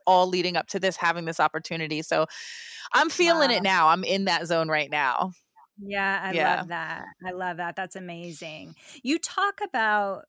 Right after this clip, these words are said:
Speaker 2: giving, uh, you know, just even going to the school,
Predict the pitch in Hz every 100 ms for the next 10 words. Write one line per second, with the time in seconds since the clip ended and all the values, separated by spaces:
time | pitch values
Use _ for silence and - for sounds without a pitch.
0 | 185 170 214 240 214 180 - 185 180 170
1 | 170 76 202 196 196 - 185 220 262 240
2 | 233 214 214 202 190 - 196 190 185 180
3 | 180